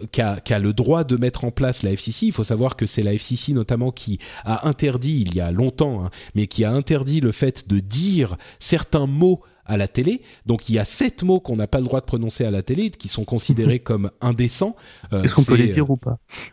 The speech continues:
Speaker 1: Oui, tu peux, tu peux,
Speaker 2: <laughs>
Speaker 1: euh,
Speaker 2: Non.
Speaker 1: vas-y. Bon, c'est des mots comme, euh, shit, fuck, et cetera. C'est pour ça que c'est toujours, euh, bipé quand il y a ces mots-là.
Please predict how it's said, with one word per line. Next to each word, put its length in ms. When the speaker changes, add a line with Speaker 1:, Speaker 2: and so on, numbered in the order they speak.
Speaker 1:
Oui, 160
tu 160
peux, 160
tu 140
peux, 120
Speaker 2:
<laughs> 260
Speaker 1:
euh, 40
Speaker 2:
Non. 160
Speaker 1:
vas-y. 380
Bon, 160
c'est 160
des 140
mots 180
comme, 300
euh, 160
shit, 340
fuck, 380
et 100
cetera. 340
C'est 80
pour 120
ça 160
que 100
c'est 140
toujours, 420
euh, 160
bipé 600
quand 140
il 80
y 60
a 40
ces 200
mots-là. 340